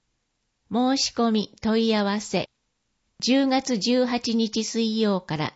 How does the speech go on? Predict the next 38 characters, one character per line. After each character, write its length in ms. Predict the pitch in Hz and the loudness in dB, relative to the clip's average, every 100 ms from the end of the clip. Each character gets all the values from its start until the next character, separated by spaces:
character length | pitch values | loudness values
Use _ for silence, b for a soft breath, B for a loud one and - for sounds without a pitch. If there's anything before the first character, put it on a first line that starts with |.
| - | -4
十 260 | 226 247 | 2 2
一 260 | 262 254 247 | 2 0 0
月 300 | 240 240 233 | 0 0 -2
七 260 | 220 220 226 | 0 0 0
日 160 | 214 | -2
火 200 | 208 185 | -2 0
曜 280 | 208 220 190 | 2 0 0
に、 220 | 143 - - _ _ _ _ _ _ _ - | -2 -6 -12 _ _ _ _ _ _ _ -4
直 200 | 202 - | -4 -2
接 480 | - 247 233 233 - | -2 0 0 -2 0
ま 160 | 185 | -2
た 160 | 202 233 | 2 4
は 160 | 196 | 4
電 300 | 156 190 202 | 4 4 4
話 140 | 196 185 | 0 0
で、 220 | 170 - _ _ _ _ _ | 0 -4 _ _ _ _ _
い 160 | - 202 | -6 -2
き 220 | 254 262 | 2 2
い 40 | 254 | 2
き 220 | 262 247 | -2 0
交 240 | 247 240 | 4 4
流 220 | 247 240 247 | 4 2 0
セ 240 | - 240 | 0 0
ン 140 | 226 | 0
タ 300 | 208 160 143 | -4 -4 -4
ー 20 | 139 | -4
葉 160 | 170 | -2
山 340 | 196 226 220 233 | 0 2 0 -2
荘。 420 | - 156 131 - _ _ _ _ _ _ 196 | -2 -2 -2 -6 _ _ _ _ _ _ 0
電 340 | 196 208 196 | 2 2 0
話、 160 | 185 180 _ _ _ - | -2 -4 _ _ _ -2
二 320 | 226 262 262 | 2 2 4
四 240 | 247 226 | 2 0
三 320 | 233 - 151 - _ _ | -2 -2 -2 -4 _ _
五 280 | 208 240 254 | 4 6 6
五 300 | 220 254 214 | 6 6 6
零 300 | 160 175 190 | 4 2 2
八 540 | 208 185 - - 139 | 0 -4 -8 -8 -10